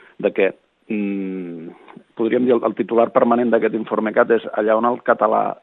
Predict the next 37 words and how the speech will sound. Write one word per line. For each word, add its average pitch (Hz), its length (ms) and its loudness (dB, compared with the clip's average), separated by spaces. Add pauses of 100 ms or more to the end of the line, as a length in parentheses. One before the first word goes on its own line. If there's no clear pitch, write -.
no 110 120 -6
té 95 120 -6
traves 110 400 2
i - 40 -6
es - 80 -14
pot - 160 -6
desenvolupar 107 680 0
com 104 180 -8
una 110 140 -6
llengua 104 600 -4
normal, 107 600 -2
sense 98 320 -4 (880)
els 92 360 -4 (280)
problemes 104 440 0
afegits 101 460 -6
de 101 120 -2
no 104 200 -6
ser 104 320 -2 (800)
una 110 180 -4
llengua 104 460 2 (120)
plenament 104 400 0
oficial 104 580 0
en 98 140 -10
can-, 98 320 -6
en 143 100 -14
cap 98 200 -4
estat, 95 460 -2
eh, 95 380 -6
gran, 107 420 -2 (1000)
és, 113 200 0 (100)
eh, 101 680 0 (440)
e-, 104 180 -4 (140)
és, - 120 -8
el 98 160 -2
català 95 360 2
va 107 120 8
bé, 117 120 2